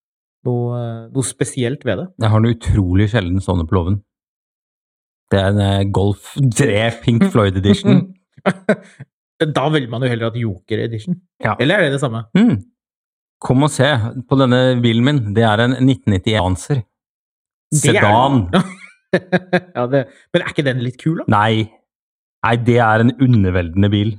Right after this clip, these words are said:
Speaker 1: Er ikke den litt Rallyet-inspirert, eller, eh, det er ingen spoiler eller noe annet artig?
Speaker 2: Nei, det er nothing to spoil it. Så,
Speaker 1: Mm.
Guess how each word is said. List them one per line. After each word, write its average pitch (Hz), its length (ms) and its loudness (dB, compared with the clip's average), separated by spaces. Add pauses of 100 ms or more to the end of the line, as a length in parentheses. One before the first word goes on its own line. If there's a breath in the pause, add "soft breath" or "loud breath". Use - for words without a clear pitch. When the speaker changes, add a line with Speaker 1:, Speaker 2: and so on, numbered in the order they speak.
Speaker 1:
Er 147 80 -4
ikke 151 140 0
den 143 100 -2
litt 139 160 -2
Rallyet-inspirert, 127 1500 -4
eller, 120 320 -4
eh, 120 380 -4
det 117 180 -6
er 147 80 0
ingen 139 160 -2
spoiler 123 300 -2
eller 117 240 -4
noe 123 80 -4
annet 120 160 -8 (420)
artig? - 240 -10 (240)
Speaker 2:
Nei, 95 140 0
det 113 80 2
er 117 240 -6 (100)
nothing 101 240 0
to 110 140 -6
spoil 95 260 0
it. 123 140 -4 (400)
Så, 113 100 -4
Speaker 1:
Mm. 107 880 2